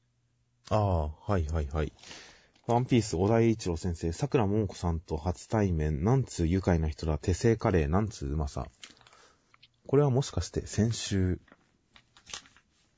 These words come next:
実は先週のワンピース小田栄一郎先生のコメント、「この原稿が上がったら、ももちゃんと対談してきます。宴をやるらしい対談なのに。」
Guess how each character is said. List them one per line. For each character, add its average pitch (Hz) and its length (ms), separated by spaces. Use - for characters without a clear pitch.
実 135 160
は 123 60
先 170 260
週 175 220
の 151 120
ワ 151 100
ン 151 80
ピ 160 120
ー - 40
ス - 80
小 95 80
田 117 100
栄 127 80
一 131 140
郎 98 100
先 87 160
生 82 140
の 80 80
コ - 100
メ 85 120
ン 85 120
ト、 82 340
「こ 127 120
の 151 100
原 156 180
稿 147 200
が 131 100
上 123 80
が 131 60
っ - 80
た 123 140
ら、 80 180
も 113 140
も 151 120
ち - 80
ゃ 92 60
ん 80 80
と 73 100
対 110 220
談 107 140
し 110 40
て 92 100
き 92 120
ま 90 100
す。 - 220
宴 131 320
を 123 80
や 113 120
る 110 100
ら 101 100
し 92 160
い - 40
対 113 220
談 110 180
な 107 100
の 73 100
に。」 65 180